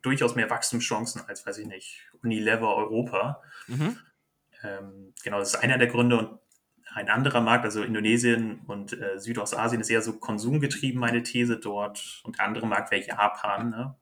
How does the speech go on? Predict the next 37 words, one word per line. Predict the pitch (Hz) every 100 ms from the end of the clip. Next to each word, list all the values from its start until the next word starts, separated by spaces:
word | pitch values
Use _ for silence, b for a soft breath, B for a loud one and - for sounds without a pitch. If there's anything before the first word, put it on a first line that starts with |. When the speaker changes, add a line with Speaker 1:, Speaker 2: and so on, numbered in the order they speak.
| -
Speaker 1:
Was | - -
ein | 113
bisschen | 117 117 117
ähnlich | 110 113 110
wie | 107
Deutschland | 107 139 - 135 135
ist. | 135 135 - - _ -
Noch, | 107
noch | 110 107
mal | 104
ein | 101 - _ _ _ -
bisschen, | - 107 101
sag | 101
ich | 101
mal, | 101 101 -
anders, | 123 135 131 -
mit | 117 -
schlechterer | 113 117 110
Corporate | - 117 - 104 -
Governance, | 117 127 123 131 - B B B B B B B _
äh, | 104 104 104
wo | 110
du | 107
halt | 107 107 - - _ _
wirklich, | - - 110 - -
ähm, | 101 95 95 95 92 _ _ _ _ -
Hightech-Unternehmen | - 123 139 151 139 135 123 123 123
hast, | 120 113 - - - _ _ _ _ _ _ -
die | 107
halt | 107 101 101 _ _ _ -
unglaublich | 117 123 120 117
günstig | 117 143 - -
bewertet | - 113 - -
sind, | - -
obwohl | - 107
sie | 107
teilweise, | - 107 104 104 98